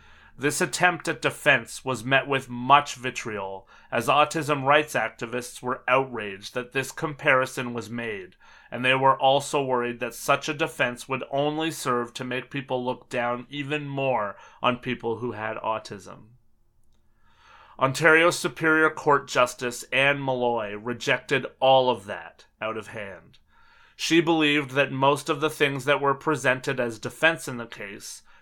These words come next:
including the autism and psychosis argument,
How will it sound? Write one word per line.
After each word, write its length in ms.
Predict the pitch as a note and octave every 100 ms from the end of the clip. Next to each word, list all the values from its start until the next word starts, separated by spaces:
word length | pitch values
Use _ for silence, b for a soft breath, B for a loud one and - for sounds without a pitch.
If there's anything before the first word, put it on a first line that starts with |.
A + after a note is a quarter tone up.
| b
including 800 | A#2+ A2+ - - D#3 D#3+ D3+ C3+
the 140 | B2+
autism 640 | C3 C3 C3 D3+ B2 C3+ B2+
and 140 | B2
psychosis 760 | - B2 A#2 - C3 - A2+ -
argument, 680 | A#2+ B2 A#2+ A2 G2 G2